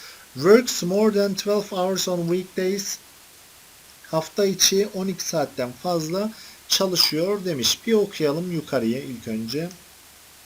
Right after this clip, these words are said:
I'm John Taylor. I work in a big and modern, modern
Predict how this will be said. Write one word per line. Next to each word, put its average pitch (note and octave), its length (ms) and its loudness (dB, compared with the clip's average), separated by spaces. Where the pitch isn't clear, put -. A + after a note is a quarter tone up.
I'm G3+ 300 2
John G#3+ 280 2
Taylor. F3 720 4
I D#3+ 40 2
work F3 380 0
in C#3+ 100 -10
a C3+ 180 -6
big E3+ 300 -2
and C3+ 180 -6
modern, D3+ 400 -2
modern D3 420 -4